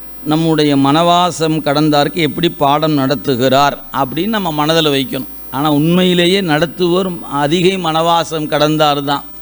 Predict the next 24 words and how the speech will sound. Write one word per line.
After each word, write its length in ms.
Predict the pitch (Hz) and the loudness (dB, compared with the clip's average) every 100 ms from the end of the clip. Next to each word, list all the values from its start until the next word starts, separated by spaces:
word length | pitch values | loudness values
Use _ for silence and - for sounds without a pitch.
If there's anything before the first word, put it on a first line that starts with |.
| - - - | -20 -20 -4
அவர் 260 | 151 196 | -2 -2
தன் 280 | - 180 175 | -2 -2 0
மாணாக்கர் 580 | 165 196 208 202 175 185 | 2 2 2 0 -2 -2
தான் 200 | 196 165 | -2 0
பாடம் 320 | 170 185 180 | 2 2 0
நடத்துறார். 540 | 165 180 214 180 143 - - - - | 0 0 0 2 0 -2 -18 -20 -6
ஆனா 120 | 160 | -2
அதை 140 | 160 | 0
எப்படி 280 | 151 151 233 | -2 -2 0
அமைச்சிருக்கிறாருன்னா, 1120 | 214 170 185 190 175 147 151 147 143 147 240 - - - | 0 0 -2 -2 -2 0 0 2 0 -2 -2 -6 -18 -10
ஒரு 240 | - 151 143 | -4 -2 -2
செய்தியை 640 | - 165 196 214 214 190 | 0 0 2 2 2 0
சொன்னா 560 | - 160 165 170 214 226 - | -2 -2 -2 0 0 -2 -6
அந்த 220 | 165 151 | -4 -2
மாணவன் 640 | 151 160 180 185 190 214 | 0 2 2 0 0 0
உள்வாங்கி 560 | 208 180 196 190 185 185 | -2 -2 0 0 0 -2
கொண்டானா, 720 | - 165 160 151 147 151 147 - - - - - | -2 -2 0 0 2 2 0 -4 -18 -20 -20 -10
வாங்கி 340 | 127 160 180 | -4 -2 -2
கொண்டான் 520 | 185 170 165 160 160 160 | -2 -2 0 2 0 0
என்ற 280 | 147 147 139 | -4 -2 -2
பிறகுதான் 680 | 113 139 156 160 160 190 220 | -2 0 2 2 0 0 0
அடுத்த 360 | 156 175 - | -2 -2 -4
செய்தி 320 | 175 175 170 160 | -4 -2 -4 -2
போறார். 240 | 156 143 | 0 0